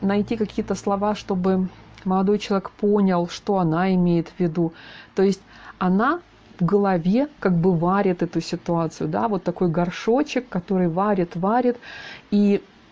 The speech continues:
не остается места никаким другим мыслям.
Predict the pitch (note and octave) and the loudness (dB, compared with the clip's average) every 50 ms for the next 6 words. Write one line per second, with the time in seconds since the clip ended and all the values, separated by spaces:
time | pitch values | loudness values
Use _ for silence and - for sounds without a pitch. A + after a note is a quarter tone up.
0 | - - G3+ G#3 A3+ A#3 A3+ A3+ - A#3+ A3+ A3 A3 G#3+ F3+ - - - F3+ F3 | 0 2 4 4 4 4 2 0 2 2 4 6 4 4 2 0 -2 0 2 4
1 | F3 F#3+ A3 C#4 D4+ - - - G#3 D#3+ - - - - - - - G3 G3+ G3 | 4 4 2 0 -2 -4 -2 -2 -2 -2 -4 -8 -20 -20 -12 -2 0 0 2 2
2 | F#3+ - - B3 B3 A#3 F#3+ F#3 F3 E3+ F#3+ G3 F#3+ F3+ F3 E3+ - - - - | 0 0 0 0 2 2 2 2 2 2 2 4 4 4 4 2 0 -2 -6 -6
3 | - | -6